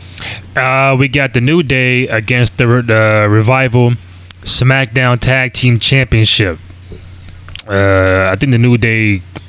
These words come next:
wins because they, they just, they just got the belts back, right?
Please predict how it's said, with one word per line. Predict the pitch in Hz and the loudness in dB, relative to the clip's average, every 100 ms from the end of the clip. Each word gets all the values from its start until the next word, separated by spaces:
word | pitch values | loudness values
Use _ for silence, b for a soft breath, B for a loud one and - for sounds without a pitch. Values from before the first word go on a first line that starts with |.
| - | -4
wins | 110 90 95 107 127 117 98 | -4 -2 0 2 2 0 -2
because | - 98 | 0 0
they, | 95 101 | 0 -2
they | 104 | -2
just, | 117 156 113 | 0 -2 -2
they | 117 | -2
just | 117 151 | 0 -2
got | - 147 | -2 -4
the | 131 | -2
belts | 113 127 107 | 0 0 0
back, | 131 151 - | -2 -2 -2
right? | 95 180 | -2 -2